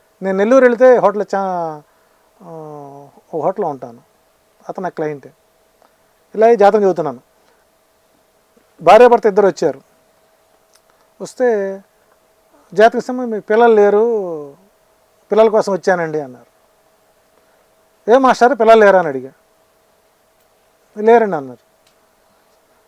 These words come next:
"మీరు నిజం ఒప్పుకుంటే కొన్ని సమస్యలు పరిష్కారం అవుతాయి మాకు మాస్టర్ గారు.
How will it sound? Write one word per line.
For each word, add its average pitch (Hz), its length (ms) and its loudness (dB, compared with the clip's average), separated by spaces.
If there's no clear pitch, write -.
"మీరు 190 200 0
నిజం 190 320 0
ఒప్పుకుంటే 233 440 -2
కొన్ని 226 160 -6
సమస్యలు 220 340 -4
పరిష్కారం 196 400 -2
అవుతాయి 180 260 -6
మాకు 156 340 -12
మాస్టర్ 147 340 -14
గారు. 151 140 -14